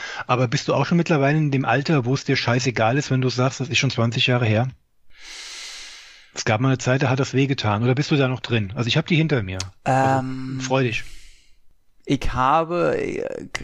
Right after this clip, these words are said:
Speaker 2: nee, es ist mir, ich alter sehr gerne. Et hier, nee, weil ich der Meinung bin, dass alle Gefühle, die man so als Kind und als Teenie hat, die kann man sich wiederholen.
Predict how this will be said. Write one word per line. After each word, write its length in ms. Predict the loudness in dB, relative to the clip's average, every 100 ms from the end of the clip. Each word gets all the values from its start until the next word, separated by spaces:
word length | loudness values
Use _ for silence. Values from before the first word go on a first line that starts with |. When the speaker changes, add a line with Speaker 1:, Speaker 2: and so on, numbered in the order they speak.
| -6 -4 -4 -6 -8 -14 -18 -20 -18 -16 -16 -16 -16 -18 -18 -6
Speaker 2:
nee, 280 | 2 4 4
es 80 | 2
ist 140 | -2
mir, 80 | -2
ich 200 | 0 2
alter 300 | 2 2 2
sehr 180 | 2 2
gerne. 400 | 2 2 2 -2 -6 -10 -16 -18 -20 -10 -4
Et 180 | -2
hier, 320 | 0 0 0 0
nee, 320 | 2 2 -2 -8 -6
weil 200 | 0 0
ich 160 | 0 -2
der 160 | 0 2
Meinung 400 | 4 2 2 0
bin, 140 | 2
dass 160 | 2 0
alle 260 | 0 2
Gefühle, 420 | 0 0 2 2
die 140 | 0 0
man 280 | 0 0 0
so 140 | 2
als 220 | 0 0
Kind 260 | 0 0 0
und 140 | 0
als 220 | 0 0
Teenie 340 | -2 0 2 2
hat, 320 | 2 -2 -10 -16 -20 _ _ -20 -20 _ -10 -4
die 60 |
kann 160 | 0 2
man 120 | 2
sich 120 | 0
wiederholen. 520 | 2 2 2 -4 -8